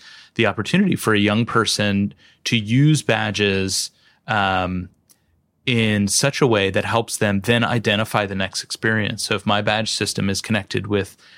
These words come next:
the next program's experience, that might support them to, you know, maybe they've learned a little bit of computer science education. Now they wanna go and do, um, you know, a program that focuses on visualizing data. Um,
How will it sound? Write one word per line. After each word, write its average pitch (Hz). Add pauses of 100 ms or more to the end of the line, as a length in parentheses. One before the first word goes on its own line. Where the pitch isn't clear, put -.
(100)
the -
next 120
program's 95
experience, 95
that 107
might 104
support -
them 98 (340)
to, 101
you 113
know, 101
maybe 104
they've 104
learned 101
a 98
little 113
bit 107
of 98
computer 98
science 143
education. 104
Now 101
they 123
wanna 107
go 98
and 98
do, 101 (380)
um, 90
you 117
know, 98
a 95
program 117
that 104
focuses 104
on 95 (120)
visualizing 98
data. 101 (520)
Um, 92